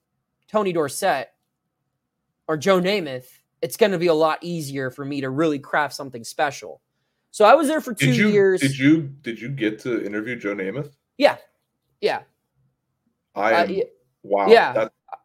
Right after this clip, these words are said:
Speaker 1: Uh, him, Dorsett, uh, Ditka, I talked to all those guys. Um, so that was my first stint at the Beaver County Times, where I was bottom of the barrel.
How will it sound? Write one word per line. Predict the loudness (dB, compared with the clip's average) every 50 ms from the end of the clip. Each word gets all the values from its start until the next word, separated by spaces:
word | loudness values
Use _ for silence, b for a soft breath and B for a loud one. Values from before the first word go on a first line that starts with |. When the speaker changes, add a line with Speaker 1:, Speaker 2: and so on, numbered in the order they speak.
| _ -4
Speaker 1:
Uh, | -2 -2 -2 -2
him, | 0 0 0 0 0 -2 -2
Dorsett, | 0 0 0 0 -2 -4 -2 -2 -2 -2
uh, | -4 -6 -6
Ditka, | -6 -6 -8 -8 -6 -6 -4 0
I | 0 0 0
talked | -2 -4 -6 -6 -4
to | -6
all | -6 -6
those | -6 -10 -14
guys. | -18 -20 -20 -20 -20 -20 _ -2
Um, | 2 2 4 4 2 0
so | -2 0 0 0 0 B B B B B _
that | 6 8 8
was | 8 6
my | 6 6 4
first | 4 6 6 6 6 6 2
stint | -2 -4 -4
at | -4
the | -4
Beaver | -6 -6 -6 -6
County | -6 -6 -6 -4 -6
Times, | -6 -6 -6 -2
where | 0 2
I | 2
was | 2
bottom | 2 2 2 2 2 2
of | -2
the | -4 -2
barrel. | -2 0 2 2 2 0 -2 B